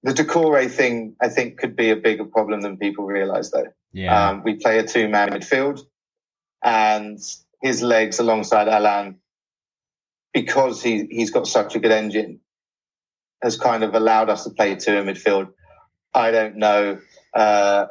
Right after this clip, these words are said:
Speaker 1: if that will work as well with, um, Tom Davies alongside
Speaker 2: Mm.
Speaker 1: Alan. We'll have to, we'll have to wait and see.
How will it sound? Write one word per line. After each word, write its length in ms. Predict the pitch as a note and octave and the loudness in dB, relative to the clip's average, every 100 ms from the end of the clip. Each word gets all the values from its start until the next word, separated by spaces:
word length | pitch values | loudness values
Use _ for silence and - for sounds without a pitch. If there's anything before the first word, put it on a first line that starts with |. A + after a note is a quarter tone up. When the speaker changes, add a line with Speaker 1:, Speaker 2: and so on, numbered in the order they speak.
| - _ _ - | -10 _ _ -10
Speaker 1:
if 160 | A2+ | -2
that 180 | - A#2+ | 2 2
will 120 | A2+ A2 | 0 0
work 300 | A2+ G#2+ A#2+ | 2 2 -4
as 100 | A2+ | 0
well 260 | A2 G#2+ | 2 2
with, 300 | G#2 G#2 F#2+ | -2 -6 0
um, 440 | G#2 G2+ G2 F#2+ _ _ _ _ - - _ _ _ | 2 2 -2 -12 _ _ _ _ -10 -10 _ _ _
Tom 200 | B2+ A2+ | -2 0
Davies 560 | A2 G#2+ G2 G2 F#2 - - | 2 2 0 -4 -6 -10 -2
alongside 420 | A2 G2+ F#2+ - | -2 0 0 2
Speaker 2:
Mm. 60 | G#2+ | 2
Speaker 1:
Alan. 360 | G2+ G2+ G2 - | 2 0 -4 -8
We'll 180 | G#2+ | -4
have 200 | G#2 G2+ - | -2 -2 0
to, 240 | G#2+ - - | -2 -2 -6
we'll 100 | G#2+ | -2
have 180 | G2+ G2 | -2 -2
to 60 | A2 | -4
wait 160 | G2+ | -4
and 120 | F#2+ | -6
see. 280 | F#2+ A2+ G2 | -2 -2 -2